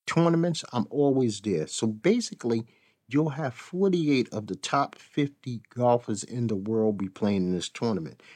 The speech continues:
Naturally, Tiger Woods and Brooks will not be there. You already know why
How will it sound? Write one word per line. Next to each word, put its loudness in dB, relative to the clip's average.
Naturally, 0
Tiger 0
Woods -2
and -2
Brooks -2
will -2
not 0
be -2
there. -2
You 2
already 4
know -2
why -14